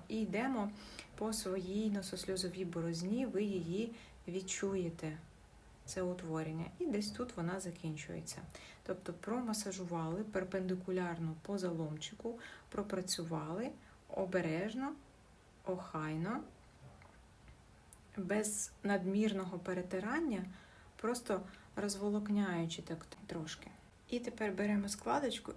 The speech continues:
і наче витягуємо її. Тепер вже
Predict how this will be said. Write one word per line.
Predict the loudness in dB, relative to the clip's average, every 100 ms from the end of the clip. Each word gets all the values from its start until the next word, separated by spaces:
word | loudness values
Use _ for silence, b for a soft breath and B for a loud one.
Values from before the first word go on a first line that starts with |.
| -2
і | 0
наче | 2 0 0
витягуємо | 2 2 4 2 4 4 4 2 4 2 0 -6 -12 -4
її. | 0 0 0 -2 -4 -12 -20 -4
Тепер | -2 2 2 0 B B B -2
вже | 2 2